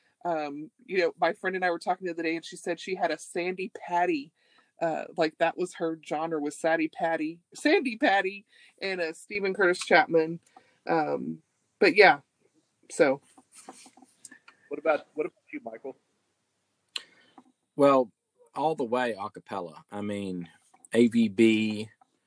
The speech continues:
Speaker 1: Yeah.
Speaker 3: Free Indeed. Uh, that, that was, uh, there were twins, twin women who were married to, and their husbands. That's how the, the group started. And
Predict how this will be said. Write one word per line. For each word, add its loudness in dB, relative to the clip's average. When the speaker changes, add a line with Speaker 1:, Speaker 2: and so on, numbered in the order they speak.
Speaker 1:
Yeah. -10
Speaker 3:
Free 0
Indeed. 0
Uh, -4
that, 0
that 0
was, -4
uh, -4
there -8
were -8
twins, -6
twin -4
women -2
who -6
were -6
married -4
to, -2
and -6
their -6
husbands. -4
That's -2
how 4
the, -8
the -12
group -2
started. -2
And -8